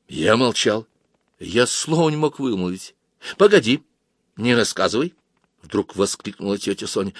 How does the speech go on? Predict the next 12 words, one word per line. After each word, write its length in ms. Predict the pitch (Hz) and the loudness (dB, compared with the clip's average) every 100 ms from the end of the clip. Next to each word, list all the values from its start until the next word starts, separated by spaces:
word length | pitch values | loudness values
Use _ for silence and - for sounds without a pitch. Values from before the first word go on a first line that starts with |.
| - - | -20 -10
Её 200 | 92 90 | -6 -4
осенила 400 | - 95 95 101 | -4 -4 -2 -2
новая 340 | 101 92 90 | -4 -4 -8
идея. 320 | 82 87 92 _ _ _ _ _ _ _ - - | -8 -12 -12 _ _ _ _ _ _ _ -18 -8
Она 240 | 110 113 113 | -2 2 4
велела 260 | 110 107 | 6 4
мне 160 | 107 107 | 4 2
взять 220 | 98 107 | 4 2
чистую 420 | - 113 - 110 | 2 -2 0 -2
тетрадку 500 | 101 107 220 233 185 - - - | 0 0 0 0 -4 -6 -14 0
и 120 | 180 | 2
написать 520 | 175 185 165 101 | 0 -4 0 0